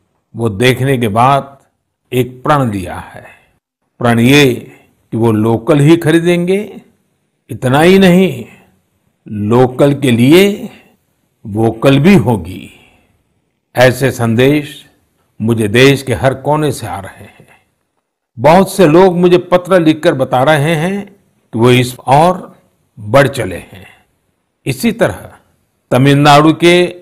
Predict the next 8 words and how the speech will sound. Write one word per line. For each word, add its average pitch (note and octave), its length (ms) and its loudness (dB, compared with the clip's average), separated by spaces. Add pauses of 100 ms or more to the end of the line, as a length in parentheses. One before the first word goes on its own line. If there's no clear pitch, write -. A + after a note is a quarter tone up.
(140)
मदुरई C#3 580 2
से - 320 -14 (800)
मोहन D#3 500 2
रामामूर्ति F#3 640 2
जी A2 160 -2
ने G#2 100 -6
लिखा G#2+ 400 -4
है - 280 -16